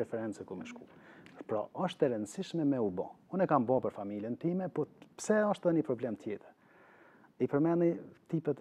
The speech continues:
familjes, familja nukleare, familja thjesht, dikush e qunë atomike,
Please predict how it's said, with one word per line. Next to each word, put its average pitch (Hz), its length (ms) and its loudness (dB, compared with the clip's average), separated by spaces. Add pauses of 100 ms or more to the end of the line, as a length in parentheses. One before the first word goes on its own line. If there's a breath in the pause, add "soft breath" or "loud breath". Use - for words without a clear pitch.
(120)
familjes, 131 580 2
familja 113 400 -2
nukleare, 104 640 -4
familja 104 500 -4
thjesht, 101 400 -6
dikush - 360 -10
e 101 40 -10
qunë 107 240 -12
atomike, 101 640 -8